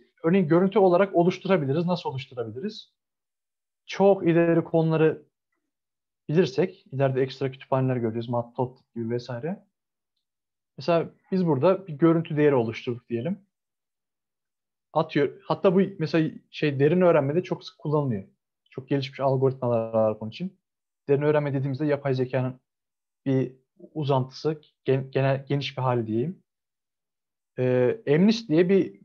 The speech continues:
veri seti var. Bu görüntü işleme gibi konularda kullanılan. Orada çeşitli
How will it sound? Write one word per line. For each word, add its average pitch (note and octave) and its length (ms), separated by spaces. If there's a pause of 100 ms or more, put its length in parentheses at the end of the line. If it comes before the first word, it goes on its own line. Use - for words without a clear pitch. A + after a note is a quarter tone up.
(180)
veri C#3+ 140
seti - 280
var. A2 220
Bu A#2+ 260
görüntü C3 560 (640)
işleme C3+ 360
gibi B2 220
konularda B2 680
kullanılan. B2+ 560
Orada F#3+ 420
çeşitli - 680